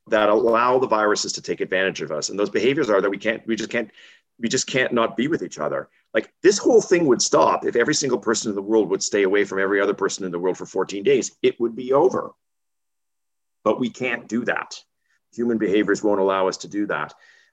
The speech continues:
But what we do have is brains and vaccines. Like the, the, it is a miracle that these vaccines were developed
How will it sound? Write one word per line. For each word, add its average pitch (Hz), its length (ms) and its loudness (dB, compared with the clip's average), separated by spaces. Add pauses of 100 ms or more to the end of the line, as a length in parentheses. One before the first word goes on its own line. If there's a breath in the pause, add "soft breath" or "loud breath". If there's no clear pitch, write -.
(140)
But 120 220 2
what 131 140 4
we 127 100 2
do 165 200 2
have 185 180 2
is 117 100 0
brains 98 840 -2
and 104 380 -2
vaccines. 185 880 -2
Like 110 280 0
the, 104 300 0
the, 113 200 -4
it 139 120 0
is 156 360 2
a 117 680 0 (100)
miracle 156 1080 -2 (760)
that 110 240 2
these 113 180 -2
vaccines 107 560 0
were 98 140 -2
developed 95 500 0